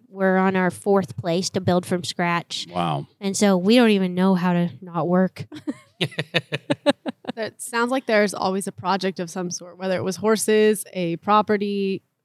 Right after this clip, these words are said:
Speaker 3: now a kid.
Speaker 1: Yeah, for sure. Um, but I, again,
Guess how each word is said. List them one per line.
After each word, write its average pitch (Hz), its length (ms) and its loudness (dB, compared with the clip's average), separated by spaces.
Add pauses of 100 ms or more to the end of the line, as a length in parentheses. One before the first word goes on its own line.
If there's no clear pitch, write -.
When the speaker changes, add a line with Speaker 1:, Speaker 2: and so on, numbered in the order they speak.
Speaker 3:
now 170 260 -20
a 170 40 -20
kid. 214 500 -4 (400)
Speaker 1:
Yeah, 214 280 4 (240)
for 226 120 -4
sure. 196 340 -2 (240)
Um, 190 400 -8 (140)
but 214 300 2
I, 208 340 -2
again, 208 400 0